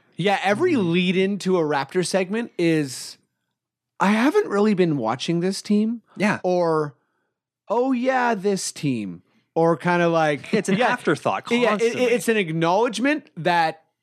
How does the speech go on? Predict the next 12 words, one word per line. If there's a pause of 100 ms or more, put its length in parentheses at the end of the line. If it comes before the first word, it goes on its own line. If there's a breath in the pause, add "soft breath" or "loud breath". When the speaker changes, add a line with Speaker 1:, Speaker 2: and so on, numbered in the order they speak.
(300)
Speaker 1:
um, (180)
you're
kind
of,
like, (540)
doing
it
some
service
by
acknowledging
it